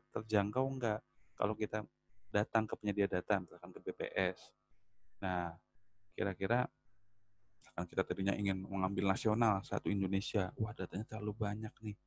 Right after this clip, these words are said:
effortnya terlalu tinggi atau sebagainya, nanti nggak lulus-lulus. Itu sesuaikan dengan waktu, biaya, dan tenaga. Tentunya itu ya. Terus kemudian kita pastikan datanya ada. Itu yang penting.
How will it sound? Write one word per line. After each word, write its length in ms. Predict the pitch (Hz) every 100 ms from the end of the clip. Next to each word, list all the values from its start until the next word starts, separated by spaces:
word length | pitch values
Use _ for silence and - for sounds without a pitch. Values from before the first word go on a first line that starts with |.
| _ _ _
effortnya 480 | - 101 - 95 -
terlalu 320 | 107 107 101 107
tinggi 420 | 107 101 104 113 -
atau 160 | 113 107
sebagainya, 560 | - 101 95 101 107
nanti 240 | 104 95 117
nggak 160 | -
lulus-lulus. 560 | 92 98 107 104 117 - _ _ _ -
Itu 160 | 110 104
sesuaikan 560 | - - 90 - 104 101
dengan 260 | 92 101 110 _ _ _
waktu, 400 | - 90 - - 104
biaya, 340 | - 92 87 92
dan 80 | 90 -
tenaga. 580 | 85 - 98 87 85 82
Tentunya 300 | - 87 95
itu 240 | - - 95
ya. 240 | 87 85 - _ -
Terus 160 | 95 -
kemudian 240 | 90 95
kita 240 | 95 107 107 -
pastikan 420 | 101 - - 107 104
datanya 480 | 90 90 90 98 87
ada. 220 | - 87 - _ _ _ _ -
Itu 240 | 101 -
yang 160 | 90 87
penting. 340 | - - 82